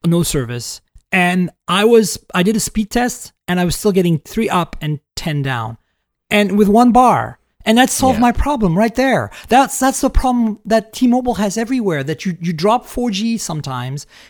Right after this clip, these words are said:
Speaker 1: and this will solve this problem. And I think for that alone, kudos to them for being really the first to, to give us a taste of what five G is, but not,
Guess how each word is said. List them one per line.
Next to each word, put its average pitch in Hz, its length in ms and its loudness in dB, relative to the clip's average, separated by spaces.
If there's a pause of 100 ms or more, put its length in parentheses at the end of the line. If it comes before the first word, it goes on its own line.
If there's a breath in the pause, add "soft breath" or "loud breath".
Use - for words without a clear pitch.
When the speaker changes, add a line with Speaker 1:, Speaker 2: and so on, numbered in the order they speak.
(120)
Speaker 1:
and 190 180 2
this 226 220 0
will 202 120 -2
solve 208 300 -6
this 202 180 -8
problem. 196 440 -6
And 165 260 -6
I 165 120 -6
think 226 220 -6
for 165 80 -8
that 147 180 -4
alone, 135 480 -4 (640)
kudos 233 380 4
to 151 160 -4
them 147 320 -2
for 147 120 -6
being 147 240 -2
really 165 220 0
the 147 100 0
first 156 500 -4
to, 139 340 -4
to 156 160 -6 (100)
give 165 160 0
us 180 240 -4
a 147 80 -6
taste - 480 -6
of 143 100 -4
what 131 300 -8 (580)
five 151 300 -4
G 151 280 -6
is, 139 340 -4
but 143 280 -8 (160)
not, 147 440 -4